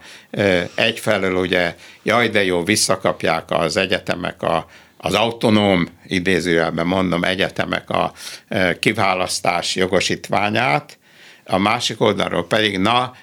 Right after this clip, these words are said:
ez zöld út a pancsolásnak, hiszen o-, objektív, exakt teljesítménymérés, pontszám nélkül, ö, ö, tud majd felvenni az egyetem protekciós, ö, vagy egyéb, ö, ö, diákokat.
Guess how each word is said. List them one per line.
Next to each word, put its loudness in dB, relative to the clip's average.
ez 0
zöld 2
út -4
a 0
pancsolásnak, 0
hiszen 0
o-, 2
objektív, 4
exakt -2
teljesítménymérés, 2
pontszám 0
nélkül, 2
ö, 0
ö, -2
tud 2
majd -2
felvenni -2
az -4
egyetem -2
protekciós, -2
ö, 0
vagy -4
egyéb, -2
ö, 0
ö, -2
diákokat. -2